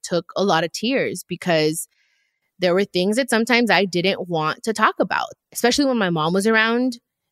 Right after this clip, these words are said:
She was the boss. So if we were gonna talk about something, I had no other choice but to talk about it. Like, you know, the sexual abuse, then I wasn't as comfortable as I am now.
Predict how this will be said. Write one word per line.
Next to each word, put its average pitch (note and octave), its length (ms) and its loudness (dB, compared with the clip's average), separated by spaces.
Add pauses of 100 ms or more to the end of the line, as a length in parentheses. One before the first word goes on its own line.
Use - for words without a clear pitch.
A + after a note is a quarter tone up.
(120)
She - 200 0
was G#3 120 2
the B3+ 80 2
boss. C4+ 320 2
So F3 280 2
if E3 100 -2
we G3 80 0
were A#3+ 120 0
gonna B3+ 160 2
talk C#4 220 0
about G#3+ 200 0
something, F3+ 460 -2
I F3 60 2
had G#3+ 180 2
no G#3 120 2
other F3+ 180 2
choice G#3 480 0
but F#3 120 -4
to A3 60 -6
talk F4+ 160 2
about C#3+ 240 0
it. B2+ 100 -6
Like, E3 240 -4
you A3 80 -4
know, G#3 180 0
the G#3+ 80 0
sexual C#4+ 360 0
abuse, A3+ 480 0
then G3 240 2
I B3 80 2
wasn't A#3 280 2
as G3 180 0
comfortable G#3 520 -2
as D#3+ 100 -4
I C#3+ 100 -2
am D3 220 -4
now. C#3+ 380 -6